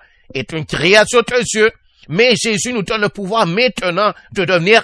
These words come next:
enfant de Dieu. On peut devenir enfant de Dieu, on n'est pas né enfant de Dieu. Et la Bible dit que Dieu a tant aimé le monde qu'il a donné son Fils unique, afin que quiconque croit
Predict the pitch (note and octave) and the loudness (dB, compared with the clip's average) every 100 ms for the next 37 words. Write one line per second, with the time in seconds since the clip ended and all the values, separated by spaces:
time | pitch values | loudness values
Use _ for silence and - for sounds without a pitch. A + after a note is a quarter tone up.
0 | - G3+ F#3 - A#3 - E3 C3+ D#3 F3 | 0 -4 -2 0 -2 -2 -6 -6 -6 -8
1 | - _ _ _ _ F3+ A#3 G#3+ G#3+ D#3+ | -8 _ _ _ _ -6 -4 -4 0 0
2 | E3+ C4+ G3 D#3 D#3 - C3 C#3+ C3 D3+ | 2 2 2 0 -4 -4 -8 -6 -4 -2
3 | F3 F3+ A3+ G#3+ G3 F#3 C3+ G#3 - _ | 2 2 0 -2 -2 -4 -4 -4 -6 _
4 | _ _ _ _ _ _ _ - D#3 D#3 | _ _ _ _ _ _ _ -6 -2 -2
5 | C3 - _ C#3 C#3 A#3+ E3+ D#3 C3+ A3 | -4 -8 _ -2 0 0 -2 -4 -4 -6
6 | - D#3+ A#2+ G#3 E3+ - G#3 A3+ F3 D#3+ | -4 -6 -4 0 0 0 -4 -2 -4 -4
7 | F#3+ D3 E3+ G#3+ E3 D3 E3 G#3+ F3+ - | -2 -2 -4 0 2 2 -2 -4 -6 -6
8 | G#3+ - - _ - C#4+ A3+ G3+ C4+ - | -6 -6 -10 _ -6 -2 0 2 2 2
9 | - A#2 - _ _ _ - C#3 F#3+ F#3 | -2 -4 -4 _ _ _ -6 -4 -4 -6
10 | - - F#3+ A3 A#3 - G3+ | -8 -6 -4 -2 -4 -2 0